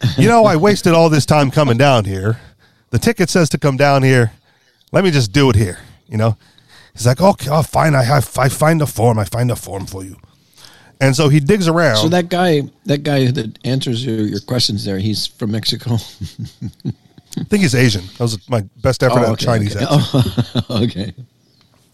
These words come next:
Speaker 1: My ornamental accent.
Speaker 2: <laughs>
Speaker 1: Just so we can get canceled for that.
Speaker 2: Yeah, right.
Speaker 1: 'Cause that's what my cousin used to call him. It's hilarious, and I'll still use that forever.
Speaker 2: <laughs> Ornamental accent.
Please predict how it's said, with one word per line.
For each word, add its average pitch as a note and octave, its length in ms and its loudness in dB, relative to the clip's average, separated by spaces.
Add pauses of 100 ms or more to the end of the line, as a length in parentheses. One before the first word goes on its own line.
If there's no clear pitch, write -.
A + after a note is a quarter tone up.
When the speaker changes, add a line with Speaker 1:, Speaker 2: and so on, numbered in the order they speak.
(520)
Speaker 1:
My A2 180 -6
ornamental B2+ 580 0
accent. F#2+ 400 -10 (240)
Speaker 2:
<laughs> - 240 -16
Speaker 1:
Just B2 600 0
so - 80 -6
we A#2 80 -4
can A2 160 -10
get G#2 140 -10
canceled G2+ 420 -8
for G#2 120 -10
that. G2+ 180 -12 (1200)
Speaker 2:
Yeah, D#3+ 140 4 (520)
right. A2+ 220 -10 (1120)
Speaker 1:
'Cause A2 120 -2
that's B2+ 140 0
what B2+ 60 -4
my A2+ 80 0
cousin A2 300 0
used G2 140 -8
to G2 60 -10
call G2 200 -6
him. F2 120 -20
It's G2 140 -8
hilarious, G#2+ 440 -4
and - 80 -6
I'll G#2 80 -2
still G#2 220 -2
use G2+ 180 -6
that F#2+ 160 -10 (100)
forever. G#2 360 -2 (680)
Speaker 2:
<laughs> - 20 0
Ornamental C3+ 640 0 (760)
accent. - 340 -14